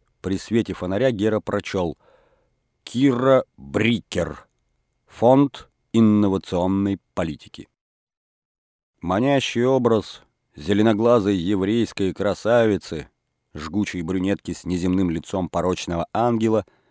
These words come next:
Гера увидел перед собой столь явно, что даже испугался. А испугавшись, вцепился свободной от железной банки рукой в церковную оградку и закрыл глаза.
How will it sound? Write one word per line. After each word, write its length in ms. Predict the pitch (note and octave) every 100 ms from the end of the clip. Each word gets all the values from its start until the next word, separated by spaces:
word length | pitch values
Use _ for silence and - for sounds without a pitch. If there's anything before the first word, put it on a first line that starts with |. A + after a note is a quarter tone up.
| _ _ _ -
Гера 240 | B2 A2+
увидел 380 | A2 A#2 G#2+ G2+
перед 240 | G#2 G2+
собой 240 | G#2 A2 G#2
столь 380 | - C#3 D3
явно, 460 | G2 G#2+ A2 G#2 G2
что 180 | - F2
даже 300 | F#2 F2+ G2+
испугался. 720 | - A#2+ B2 C#3+ G2+ - - _ _ _ _ _ _ _
А 100 | -
испугавшись, 680 | F#2 - C3+ D#3 - C3+ - _ _ _ _
вцепился 580 | - - C#3 D3+ F3 D3+
свободной 600 | B2+ G#2+ B2+ D3 B2 B2
от 80 | G#2+
железной 400 | G2 A#2+ G#2 G#2+
банки 360 | G2+ A#2+ G#2 G#2
рукой 340 | G#2 - A2+
в 60 | -
церковную 600 | G#2 F2+ A#2 G2 F#2+ F2
оградку 600 | D#2+ F2 C#3 C#3 - - -
и 100 | F#2+
закрыл 580 | E2+ E2 - G2+ F#2+
глаза. 560 | E2 D#2+ D2+ C#2+ C#2+